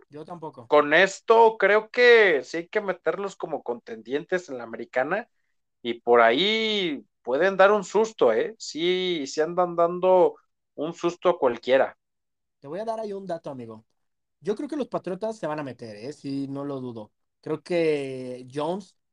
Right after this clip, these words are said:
Speaker 1: se está viendo líder, se está viendo bien. Eh, su corredor novato Stevenson está agarrando nivel después de la lesión que no pudo jugar desde el principio. Está agarrando nivel, está viéndose mucho mejor.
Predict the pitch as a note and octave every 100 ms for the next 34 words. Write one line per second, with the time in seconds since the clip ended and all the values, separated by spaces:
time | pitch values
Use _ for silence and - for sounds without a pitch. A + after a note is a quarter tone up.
0 | _ - C3 D#3 D3+ C#3+ B2 D3 E3+ A#3
1 | F3 B2+ B2+ B2+ A#2+ A2 A#2 F3+ C4+ _
2 | _ _ D#3 C#3 C3+ C3+ C3+ C3+ C3+ C#3+
3 | C#3+ C#3 C3+ C3 - C#3 C#3 C3+ D3+ D#3+
4 | A#2 A2+ B2+ D3+ B2+ B2+ B2+ A2 A#2+ C#3+
5 | - C3 C#3+ A#2 A2 B2+ B2+ B2+ B2+ C#3
6 | C3 A#2 A#2 B2+ B2 G#2+ G#2+ A2 A#2+ D3+
7 | F#3 _ _ _ _ _ - D3+ D3+ D3+
8 | C3 A#2+ B2+ D3 - C3 C3+ C#3 A#2 A#2
9 | C#3+ C#3+ C3 A2+ A#2 C3